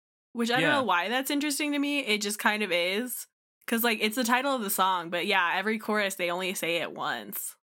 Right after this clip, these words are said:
Speaker 2: Yeah, he just really holds that last syllable of the word, and then when he goes to singing, singing out the word "yeah" a lot, he holds it in the exact same sort of way.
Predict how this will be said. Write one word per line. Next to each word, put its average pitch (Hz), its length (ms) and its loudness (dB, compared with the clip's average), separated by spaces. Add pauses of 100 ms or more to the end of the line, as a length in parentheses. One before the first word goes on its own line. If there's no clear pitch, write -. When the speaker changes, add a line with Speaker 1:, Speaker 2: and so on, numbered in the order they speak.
(140)
Speaker 2:
Yeah, 160 300 2
he 156 140 -6
just 165 240 -2
really 143 320 0
holds 131 300 -4
that 113 240 0
last 110 340 -2
syllable 113 520 -2
of 107 100 -6
the 107 100 -6
word, 110 440 -6 (300)
and 123 160 -2
then 113 600 -2 (280)
when 135 220 -4
he 127 160 -2
goes 117 400 -4
to 113 580 -8 (540)
singing, 131 440 -2
singing 156 360 -2
out 131 220 -2
the 131 80 -2
word 110 300 -6
"yeah" 113 320 4
a 104 100 0
lot, 104 360 0
he 113 220 -10 (160)
holds 117 300 -6
it 123 100 -2
in 120 60 -4
the 110 100 -4
exact 107 380 -4
same 107 200 -12
sort 104 220 -6
of 101 100 -14
way. 101 280 -4